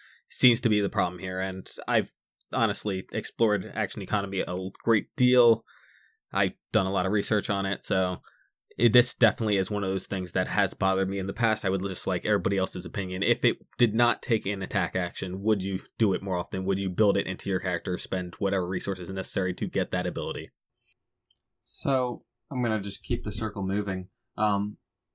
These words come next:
Speaker 2: that is a great discussion point. Obviously, my answer is yes. I think, I think that's kind of what healing spells need to be viable well within combat. But, um, I wanna do a quick overview for the listeners at home
Speaker 1: Sure, go
Speaker 2: of
Speaker 1: ahead.
Speaker 2: the current state of healing. So, um,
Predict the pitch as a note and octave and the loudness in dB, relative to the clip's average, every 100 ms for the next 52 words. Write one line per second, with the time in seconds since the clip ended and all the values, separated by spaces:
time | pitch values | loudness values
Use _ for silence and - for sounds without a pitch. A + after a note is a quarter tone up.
0 | _ _ - A#2+ A#2+ A#2 A2 G#2+ - A2+ | _ _ -4 -2 0 0 0 -4 -8 -4
1 | A2 G#2 G2+ A#2+ B2+ - A2 - G2+ G2 | -4 -6 -6 -2 -2 -2 -10 -8 -8 -6
2 | G#2+ G2+ F#2 - G#2 G#2 G2+ G#2+ F#2+ G2+ | -2 -2 -2 -2 -2 -2 -6 -4 -2 -2
3 | F#2+ F#2+ F2+ F2 G2+ G2 G2 F2 F#2 G2 | -4 -6 -8 -8 -6 -2 -2 -2 -6 -8
4 | F2+ - F#2+ F2 F#2+ - - - A2+ G2+ | -8 -6 -6 -6 -8 -8 -18 -6 -2 0
5 | F#2+ F#2 F#2 - - _ _ _ A#2+ G2+ | -2 -4 -6 -8 -14 _ _ _ 0 2
6 | F#2+ - G2+ F#2 F2+ F#2 F#2+ F#2+ F2+ - | 2 0 2 2 0 -2 -2 -2 -4 -8
7 | _ _ _ - F#2 G#2 G2+ F#2+ F#2 F2+ | _ _ _ -2 2 2 4 4 4 2
8 | F2+ F2 F#2 F2 F2 F2 F#2+ F#2+ F2+ F2+ | -2 0 2 2 0 0 -2 0 0 0
9 | F2 F2+ - _ _ _ - G#2 F#2+ F2 | 0 -2 -4 _ _ _ 4 6 6 4
10 | G2+ A#2 G#2+ G2+ - A2 - G#2+ G#2 G2+ | 2 0 0 -2 0 -4 -2 -2 0 -2
11 | F#2+ F#2+ - G#2+ G2 F#2 F#2 F2+ F#2 - | 0 -2 -2 -2 -2 0 -2 0 -2 -2
12 | F#2 F2+ F#2 F#2+ F2+ E2+ E2+ _ - - | -2 -2 -2 0 0 0 -2 _ -4 0
13 | G2 G2 F2+ F#2 F#2+ - G#2+ G2 - G#2 | 4 4 4 2 -2 2 2 2 0 0
14 | G#2+ G#2 A2+ A2 A2+ A2+ - - G2 F#2 | 0 0 -2 -2 -4 -8 -14 -4 0 2
15 | F#2 F2+ F2+ | 2 2 -2